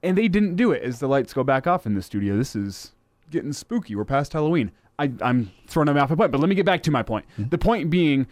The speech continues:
Speaker 1: that, like, Braylon Allen wasn't even the starting running back for Wisconsin this year. They had Chez Mellusi. He was a Clemson transfer. He was their second string, solidly second string running back last season, but he fits the air raid, the, the offensive Phil Longish a little better. So he's the starting running back until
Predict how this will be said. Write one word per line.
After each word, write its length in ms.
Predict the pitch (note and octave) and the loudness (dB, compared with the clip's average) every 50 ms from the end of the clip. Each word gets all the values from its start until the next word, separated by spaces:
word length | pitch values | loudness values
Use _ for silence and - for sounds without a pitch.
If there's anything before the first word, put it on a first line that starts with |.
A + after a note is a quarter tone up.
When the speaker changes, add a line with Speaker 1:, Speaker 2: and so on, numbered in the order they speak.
| _ _ - | _ _ -4
Speaker 1:
that, 200 | D#3 D#3 - - _ - | -2 -2 -2 -4 _ -2
like, 180 | E3+ D#3+ D3+ - _ - | 0 0 0 -2 _ -2
Braylon 280 | C#3+ G#3+ B3 C4 A#3+ F#3+ | 2 2 4 4 4 4
Allen 240 | F3+ F#3 F3+ E3 C#3+ | 4 4 4 4 4
wasn't 260 | D3+ D#3+ D#3 E3 E3+ | 2 2 2 2 2
even 140 | D#3+ D3+ D3+ | 2 2 0
the 60 | C3+ | 0
starting 260 | - C#3 C3+ B2+ A#2 | 0 0 0 0 0
running 220 | A2 A2 A2 A2+ | 0 0 0 0
back 160 | G#2 F2 D2 - _ _ _ _ _ _ _ _ _ | -2 -2 -6 -10 _ _ _ _ _ _ _ _ _
for 120 | - D3+ | -4 -2
Wisconsin 480 | C#3 B2+ - D3 B2+ B2 A#2+ - A2+ G#2 | -2 -2 0 0 0 0 0 -2 -2 -4
this 180 | F#2+ E2+ - | -4 -6 -8
year. 180 | - F2 D#2+ - _ | -10 -12 -12 -10 _
They 100 | - F3+ | -2 0
had 140 | B3 A#3+ D#3+ | 0 0 2
Chez 240 | - F3+ E3+ D3+ C#3 | 2 2 2 2 2
Mellusi. 520 | D3 B2 A#2+ A#2 A2 - - G2 F2 - - | 2 2 2 0 0 -2 -6 -12 -16 -16 -12
He 120 | - F3+ | -6 -2
was 200 | A3 A3+ A3+ D#3+ | 0 2 2 2
a 140 | E3 C3+ A#2 | 2 0 0
Clemson 500 | - - - F#3 F#3+ G3+ F#3+ E3+ F#3+ F3 | -2 -4 -2 0 2 2 2 2 0 0
transfer. 440 | - F3+ F#3 F3+ E3+ - - F3+ E3 | 0 0 0 0 0 -2 0 -2 -2
He 140 | - - F3+ | 0 0 0
was 160 | F#3+ F3+ D3+ | 0 0 0
their 140 | D3 B2+ G#2+ | 0 -2 -2
second 400 | - - - F#3 E3 - E3 C#3+ | -4 -6 -4 -2 -2 -2 -2 -4
string, 280 | - - E3 D3+ D3 | -2 0 0 0 0
solidly 460 | A#2 - - D#3 E3+ F3+ F3+ E3 D#3+ D3 | 0 0 2 2 4 4 2 2 0 0
second 280 | - D3+ C#3 D3 C#3+ | 0 -2 -2 -2 -4
string 200 | C3+ - D#3 C3+ | -4 -2 0 0
running 260 | B2+ B2+ B2 B2 B2 | 2 2 2 2 2
back 280 | A2 A2 G#2+ A2 - - _ - | 2 2 0 -2 -2 -6 _ -6
last 320 | G#2+ C3 C3+ C#3 C#3 - | -2 -2 0 0 -2 -4
season, 400 | - - A2 G#2+ G2 A2 A2 A2 - - - - _ _ _ _ | -6 -6 -6 -6 -4 -4 -6 -6 -8 -10 -20 -20 _ _ _ _
but 100 | - D#3 | -6 -4
he 160 | - G3+ G#3+ | 0 0 0
fits 260 | - - F#3+ F3 - | 2 2 0 -2 -2
the 140 | - F3 D3 | 0 2 2
air 120 | D3 D3 C#3 | 4 4 4
raid, 280 | C3+ C3 C3 B2+ A2 - _ _ _ - | 4 2 2 0 -2 -4 _ _ _ -6
the, 140 | A#2+ A#2+ A#2 | -2 0 2
the 140 | B2 B2+ B2+ | 2 4 4
offensive 420 | C#3+ D3 - E3+ D3+ C#3+ C#3+ - | 2 2 2 0 -2 -2 -2 -2
Phil 160 | - C#3+ B2+ | 0 2 2
Longish 320 | A#2+ B2 A#2+ B2 B2 - - | 2 2 2 0 0 0 0
a 40 | |
little 120 | A#2+ A#2 A2+ | 0 0 0
better. 180 | A2+ A2 A#2+ | 0 0 0
So 140 | A#2 - C#3+ | 0 0 -2
he's 300 | A#2+ - - F#3+ G3 E3 | -2 -2 0 0 0 0
the 100 | D3+ E3 | 0 0
starting 300 | C#3 - D#3+ D3+ D3+ C#3 | 0 2 2 2 2 2
running 260 | C3 C3 C3 C3 C3 | 2 2 2 2 2
back 220 | C3+ C3 B2 A#2+ - | 2 2 0 0 0
until 420 | C3 B2 - B2+ A#2+ A#2+ A#2 - | -2 -2 0 2 2 2 0 -2